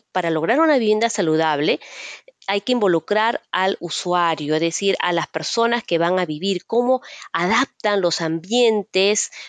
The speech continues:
cómo utilizan los ambientes, al-, y de acuerdo a eso, cómo se están promoviendo costumbres y formas saludables también de utilizar los ambientes.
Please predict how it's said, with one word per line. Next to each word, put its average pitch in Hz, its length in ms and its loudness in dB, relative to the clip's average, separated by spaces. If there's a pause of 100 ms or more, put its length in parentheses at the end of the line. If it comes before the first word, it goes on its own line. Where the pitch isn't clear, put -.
(120)
cómo 214 280 2
utilizan 202 760 0
los 160 200 -4
ambientes, 196 960 0
al-, - 420 -2
y 180 240 -6
de 160 80 0
acuerdo 185 320 0
a 190 60 4
eso, 196 400 0 (240)
cómo 190 260 0
se 190 160 -2
están 190 300 -2
promoviendo 190 540 0
costumbres 202 840 -2 (420)
y 196 220 0
formas 208 480 0
saludables 190 760 2
también 175 380 0
de 185 80 2
utilizar 160 420 -2
los - 200 -4
ambientes. - 580 -10